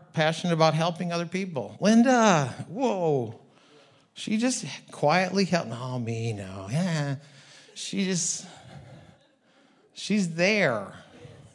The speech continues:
giving and giving and giving and giving. That's a gift.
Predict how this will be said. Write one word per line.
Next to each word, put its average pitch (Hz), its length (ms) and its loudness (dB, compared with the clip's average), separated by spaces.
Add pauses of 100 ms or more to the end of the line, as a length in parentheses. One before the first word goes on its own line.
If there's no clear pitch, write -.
giving 190 400 0
and 165 140 0
giving 175 320 0
and 156 120 -4
giving 156 280 -4
and 156 140 -6
giving. 131 500 -6
That's 214 220 -6
a 269 40 -4
gift. - 520 -8